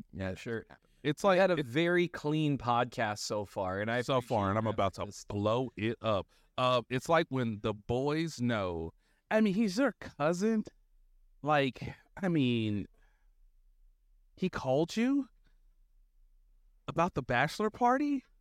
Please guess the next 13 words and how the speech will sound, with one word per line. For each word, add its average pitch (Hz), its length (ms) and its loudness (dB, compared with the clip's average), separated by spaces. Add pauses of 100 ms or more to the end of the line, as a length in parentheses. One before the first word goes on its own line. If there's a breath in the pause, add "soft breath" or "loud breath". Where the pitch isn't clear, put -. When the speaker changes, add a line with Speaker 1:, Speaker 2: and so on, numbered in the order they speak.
(800)
Speaker 3:
Who, 294 220 0
who 330 160 -2
told 392 340 0
him? 127 180 -2 (2250 soft breath)
I 180 120 0
mean, 185 460 2 (960 soft breath)
we 208 120 6
know, 214 260 6
we 196 160 2
know 196 120 4
what 127 160 2
Frank's 101 320 -2
like 78 340 -2